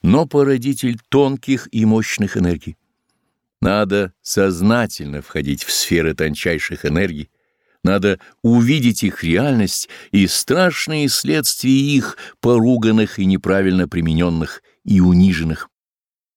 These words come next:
Торжественностью можно обуздать разнузданную пляску пошлости.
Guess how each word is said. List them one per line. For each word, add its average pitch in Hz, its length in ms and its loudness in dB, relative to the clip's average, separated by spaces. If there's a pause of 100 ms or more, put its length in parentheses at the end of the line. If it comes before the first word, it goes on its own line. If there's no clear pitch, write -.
(340)
Торжественностью 135 1120 0
можно 156 380 2
обуздать 127 640 0 (220)
разнузданную 101 1040 2 (140)
пляску 90 500 -2
пошлости. - 600 -6